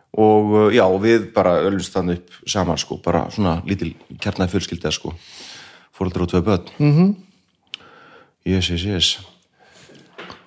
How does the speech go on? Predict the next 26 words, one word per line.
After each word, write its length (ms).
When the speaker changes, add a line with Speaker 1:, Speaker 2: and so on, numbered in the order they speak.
Speaker 2:
Og 80
hvað, 400
er, 560
er, 240
er 240
eitthvað 160
svona 80
ste-, 560
er 160
þessi 160
lista 480
stefna 560
á 80
heimilinu, 480
eða 160
þú 140
veist? 180
Speaker 1:
Já, 160
hún 160
er 160
það. 240
Þetta 180
er 140
svona 180
fjölskyldu 640
fægið. 600